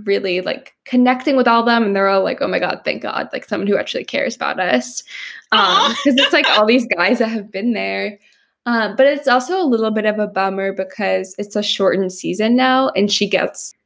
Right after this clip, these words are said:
Speaker 1: Claire's leftovers, which isn't that big of a deal in my opinion, 'cause none of them really connected with her.
Speaker 2: Yeah.
Speaker 1: Um, except for this, like, one guy who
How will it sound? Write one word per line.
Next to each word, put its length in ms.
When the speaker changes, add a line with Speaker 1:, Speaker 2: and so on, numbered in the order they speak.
Speaker 1:
Claire's 460
leftovers, 680
which 260
isn't 280
that 180
big 140
of 100
a 40
deal 320
in 100
my 120
opinion, 500
'cause 220
none 220
of 60
them 120
really 220
connected 600
with 180
her. 360
Speaker 2:
Yeah. 200
Speaker 1:
Um, 500
except 320
for 40
this, 200
like, 180
one 240
guy 380
who 400